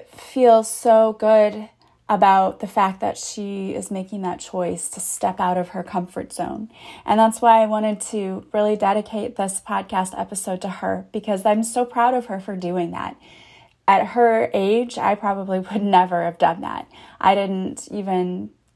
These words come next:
get the option to go away to school, and I don't think I would have, like, I probably would have been miserable <laughs> had I done it because I just wouldn't have made myself get out there and talk to people. And she's texted me this morning that, "I've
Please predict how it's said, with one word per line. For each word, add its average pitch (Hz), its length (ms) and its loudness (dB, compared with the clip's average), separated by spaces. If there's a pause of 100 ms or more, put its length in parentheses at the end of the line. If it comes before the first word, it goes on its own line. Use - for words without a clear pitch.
get 190 180 -6
the 185 160 -6
option 190 480 -2
to 185 100 -10
go 180 220 0
away 180 180 0
to 180 100 -4
school, 190 340 -6
and 175 160 -2
I 175 80 0
don't 175 180 -4
think 190 160 -12
I 196 100 -4
would 180 200 -4
have, 175 240 -6 (400)
like, 196 120 -8
I 196 60 -2
probably 220 300 2
would 208 100 0
have 185 60 -8
been 180 180 -2
miserable 185 440 -4 (200)
<laughs> - 200 -20
had 233 200 4
I 220 40 -6
done 190 260 0
it 196 160 -4
because 185 300 -4
I 175 120 0
just 180 240 -10
wouldn't 185 300 -4
have 180 120 -8
made 180 220 -2
myself 185 460 -6
get 180 120 -2
out 185 280 -2
there 185 180 -4
and 180 100 -8
talk 185 260 -6
to 247 80 -14
people. 285 480 -6 (580)
And 214 140 4
she's 233 260 -2
texted 214 360 2
me 214 100 -2
this 202 240 -6
morning 196 380 -4
that, - 180 -2 (400)
"I've 277 240 -2